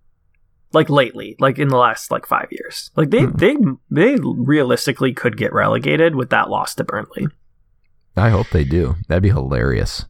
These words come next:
Speaker 1: I kinda hope they do as well. You know, so.
Speaker 2: Yeah. Hilarious. Um, all
Speaker 1: Yeah.
Speaker 2: right, that was a really kind of a long pod, but, um, we had
Speaker 1: Yeah,
Speaker 2: to kind of
Speaker 1: that's
Speaker 2: play
Speaker 1: all right.
Speaker 2: catch up, right?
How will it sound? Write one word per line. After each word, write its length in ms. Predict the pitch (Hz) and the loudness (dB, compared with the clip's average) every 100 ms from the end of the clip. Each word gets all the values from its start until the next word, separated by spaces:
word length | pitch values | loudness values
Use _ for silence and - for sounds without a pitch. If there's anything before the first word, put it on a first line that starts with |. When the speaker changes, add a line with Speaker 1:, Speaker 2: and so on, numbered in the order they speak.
| _ _ - | _ _ 0
Speaker 1:
I 120 | 190 262 | 2 2
kinda 300 | 269 247 135 | 0 0 2
hope 200 | 135 131 | 0 0
they 180 | 113 | -2
do 200 | 104 104 | -2 -2
as 160 | - - | -4 -4
well. 320 | 85 - - _ _ - | -4 -4 -12 _ _ -6
You 60 | 165 | -6
know, 220 | - 156 _ _ | -6 -16 _ _
so. 140 | - - 104 | -20 -4 0
Speaker 2:
Yeah. 240 | 90 85 - - - - - - - - - | 2 0 -2 -10 -20 -16 -14 -14 -16 -14 -8
Hilarious. 500 | - - - - - - - - - - | -2 -2 -2 -4 -6 -16 -20 -20 -18 -2
Um, 360 | 120 123 123 117 | 4 6 6 4
all 0 | 143 | 4
Speaker 1:
Yeah. 60 | |
Speaker 2:
right, 100 | 135 | 4
that 80 | 127 | 4
was 100 | 156 | 0
a 80 | 123 | 2
really 360 | 107 110 101 | 4 4 2
kind 180 | - 120 | 2 2
of 60 | 101 | 2
a 40 | 85 | 2
long 240 | 85 82 | 2 2
pod, 420 | - 80 78 69 | 0 2 2 0
but, 320 | 76 76 71 - | 0 0 0 0
um, 240 | 78 76 131 | 0 0 2
we 160 | 151 | 4
had 120 | 131 107 | 4 2
Speaker 1:
Yeah, 80 | |
Speaker 2:
to 20 | 87 | 0
kind 200 | 110 90 | 0 2
of 40 | |
Speaker 1:
that's 80 | 90 | 2
Speaker 2:
play 80 | 82 | 2
Speaker 1:
all 40 | |
right. 40 | 90 | 0
Speaker 2:
catch 200 | 80 90 | 0 0
up, 160 | 80 | 2
right? 260 | 90 90 | 2 2